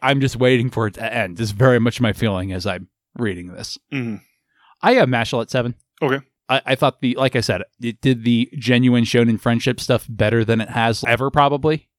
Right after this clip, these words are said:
Speaker 2: Mm-hmm.
Speaker 1: Uh, it's not, like, a great example of it, but marks for that. Th-, this is what I want in my shonen manga, so it went pretty high.
Speaker 2: Gotcha.
Speaker 1: What do you got at number six?
Speaker 2: Six is where I put the Elusive Samurai.
Speaker 1: Same.
Speaker 2: And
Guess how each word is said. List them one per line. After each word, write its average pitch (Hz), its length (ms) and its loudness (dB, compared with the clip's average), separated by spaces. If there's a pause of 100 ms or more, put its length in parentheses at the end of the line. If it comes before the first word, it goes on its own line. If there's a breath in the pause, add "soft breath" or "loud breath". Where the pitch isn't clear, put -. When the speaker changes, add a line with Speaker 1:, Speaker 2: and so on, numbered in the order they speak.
(120)
Speaker 2:
Mm-hmm. 120 180 -10 (360 soft breath)
Speaker 1:
Uh, 113 180 -4
it's 143 240 -6
not, 135 180 4
like, 123 160 -2
a 120 140 0
great 123 360 2
example 117 520 0
of 117 100 0
it, 127 160 -4 (120)
but 110 260 -2
marks 120 320 -4
for 120 140 -2
that. 110 260 0 (1000)
Th-, 139 180 4
this 151 220 4
is 120 160 -4
what 131 160 4
I 117 80 4
want 123 180 2
in 123 40 0
my 117 120 2
shonen 113 280 2
manga, 110 340 0
so 98 260 -2 (160)
it 139 60 -4
went 143 160 -2
pretty 165 180 -2
high. 214 200 -4 (240)
Speaker 2:
Gotcha. 135 380 -6
Speaker 1:
What 123 80 -2
do 127 60 4
you 127 40 0
got 139 140 4
at 120 80 0
number 139 280 6
six? - 440 -4 (140)
Speaker 2:
Six 151 240 -2
is 139 120 -4
where 139 100 0
I 123 40 0
put 131 180 -6
the - 80 -4
Elusive 120 320 -4
Samurai. 127 340 -6
Speaker 1:
Same. 123 480 2 (260)
Speaker 2:
And 131 140 -14